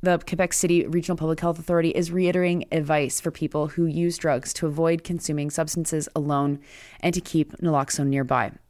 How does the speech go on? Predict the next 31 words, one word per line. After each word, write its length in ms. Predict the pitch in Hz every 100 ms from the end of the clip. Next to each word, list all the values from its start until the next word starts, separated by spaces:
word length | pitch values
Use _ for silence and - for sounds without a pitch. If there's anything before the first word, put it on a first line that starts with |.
| -
The 60 |
medication 600 | 151 147 - 160 - 165
is 200 | 165 170
available 320 | 175 170 170 170
for 140 | 185
free 240 | - 131 - _
at 140 | - 139
pharmacies. 600 | - - - - - - - _ - - - - - - - - - - -
Now 260 | 220 269
to 160 | 247 -
a 60 | 294
piece 320 | - 247 -
of 100 | 208
important 400 | 220 - 190 196
reporting 380 | 190 185 170 170
from 120 | 175
the 60 |
Maple's 380 | 165 170 180 170 -
Alex 320 | 156 156 -
Kosh, 420 | - 143 135 -
which 120 | 175
shows 400 | - - 196 214
that 260 | - 175 -
since 320 | - 196 - -
Israel 340 | 196 233 240
launched 380 | 196 160 160 -
its 120 | - -
genocidal 540 | 156 170 - 185 190
campaign 520 | - 170 - 156 151
in 180 | - 147
Gaza, 640 | 139 165 147 139 117 110